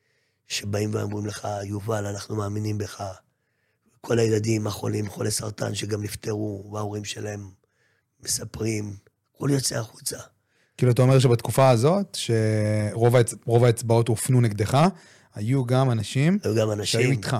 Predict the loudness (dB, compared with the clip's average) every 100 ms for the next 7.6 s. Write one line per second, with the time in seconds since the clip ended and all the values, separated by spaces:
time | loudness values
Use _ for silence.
0 | -6 -10 -6 -6 -4 -6 -6 _ -2 0
1 | 2 2 0 0 0 -2 -6 -2 2 4
2 | 4 0 0 -2 -4 -6 -10 -8 -8 -8
3 | -10 -10 -10 -10 -10 -10 -12 _ _ _
4 | _ _ -6 -4 -2 -6 -6 -4 -4 -4
5 | -4 -2 -2 -6 -6 -4 -4 -6 -8 -8
6 | -8 -8 -10 -10 -8 -8 -6 -6 -6 -8
7 | -8 -6 -8 -10 -14 -14